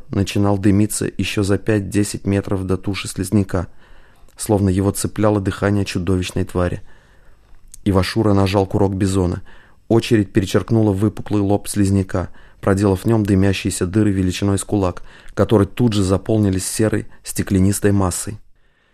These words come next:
В ответ слизняк метнул в Игоря длинный и тонкий серый луч-иглу, едва не разрезавший начальника экспедиции пополам. «Отступаем! Бегом!»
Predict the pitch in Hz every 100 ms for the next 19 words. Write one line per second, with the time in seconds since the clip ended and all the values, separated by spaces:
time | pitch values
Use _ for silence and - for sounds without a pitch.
0 | _ - 90 87 95 110 - 107 95 107
1 | - 101 107 95 90 113 101 98 92 107
2 | 117 107 - - - - 113 110 104 -
3 | - 107 110 - 104 104 - 110 104 101
4 | 90 - - - - 107 95 92 95 92
5 | 92 90 92 107 101 - 90 92 92 104
6 | 92 90 92 - - 90 92 - 95 82
7 | 92 87 90 - - - - - 92 -
8 | 107 104 98 90 92 - 95 107 104 101
9 | 90